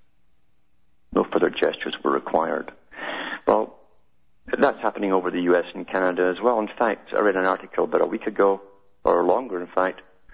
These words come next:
where the first big bailout was given, and there's no inquiry into where it's going. Not only that, the banks are telling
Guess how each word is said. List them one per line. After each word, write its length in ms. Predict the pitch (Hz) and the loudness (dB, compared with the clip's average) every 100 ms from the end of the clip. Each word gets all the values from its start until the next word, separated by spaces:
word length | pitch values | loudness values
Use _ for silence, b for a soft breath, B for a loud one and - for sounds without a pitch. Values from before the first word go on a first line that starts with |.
| b b b | b b b
where 200 | 104 98 | 2 4
the 80 | 95 | 2
first 240 | - 123 - | 2 0 0
big 280 | 92 85 | -6 -2
bailout 420 | 92 117 98 90 - - | 2 4 2 0 -6 -10
was 140 | 85 - | -8 -2
given, 380 | 104 87 87 90 - 92 | 0 0 -2 -8 -8 -4
and 300 | 92 92 - | -2 -4 -2
there's 260 | 95 - - | -2 -2 0
no 420 | 113 107 104 64 - | 2 4 2 0 -4
inquiry 560 | 101 - 113 113 95 | -2 0 0 0 -2
into 220 | 85 - 92 | -4 -6 -2
where 160 | 95 95 | 2 2
it's 140 | - | 0
going. 360 | - 113 120 90 - B B | -2 0 2 0 -6 B B
Not 160 | - 135 | 2 2
only 300 | 127 107 98 - | 2 0 -2 0
that, 280 | 113 95 - | 0 0 -2
the 80 | |
banks 420 | 92 113 117 - - - - _ | -2 0 -2 -6 -12 -16 -20 _
are 80 | 98 | -4
telling 540 | - 123 127 90 76 | 0 0 0 -2 -6